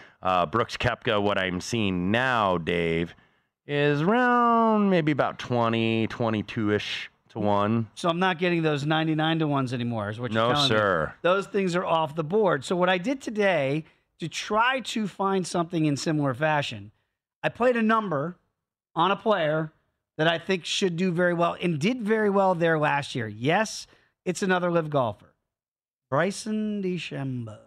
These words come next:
Speaker 1: What do you, what did you, uh, uh, take him at?
Speaker 2: Forty-five to one. And the
Speaker 1: That's
Speaker 2: re-
Speaker 1: better than most of the market.
Speaker 2: Right? And so I think that's what we're trying to do here. And by the way, Circus Sportsbook right here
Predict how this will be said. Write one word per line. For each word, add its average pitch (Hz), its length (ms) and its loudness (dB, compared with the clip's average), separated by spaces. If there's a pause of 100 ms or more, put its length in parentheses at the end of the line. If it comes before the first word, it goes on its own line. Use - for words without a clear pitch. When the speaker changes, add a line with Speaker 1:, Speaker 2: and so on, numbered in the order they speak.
(220)
Speaker 1:
What 113 160 -2
do 120 60 2
you, 110 180 0
what 107 180 0
did 90 160 -2
you, 101 220 2
uh, - 20 4
uh, 98 400 2
take 190 320 -4
him 69 220 -4
at? - 220 -18
Speaker 2:
Forty-five 214 640 -2
to 175 100 -4
one. 110 280 -8 (580)
And 180 420 0
the 185 60 -16
Speaker 1:
That's 175 220 -2
Speaker 2:
re- 226 40 -6
Speaker 1:
better 190 240 2
than 156 120 2
most 147 240 2
of 151 60 -2
the 127 60 4
market. 127 500 2 (180)
Speaker 2:
Right? 220 320 0 (100)
And 202 140 -4
so 254 160 0
I 233 100 2
think 294 220 -10
that's 285 160 -4
what 294 100 -6
we're 226 80 -4
trying 220 220 -4
to 185 40 -4
do 165 200 -2
here. 233 240 0
And 214 100 2
by 247 160 0
the 208 80 0
way, 196 360 2 (420)
Circus 165 340 -4
Sportsbook 151 480 -4
right 131 160 0
here 143 360 0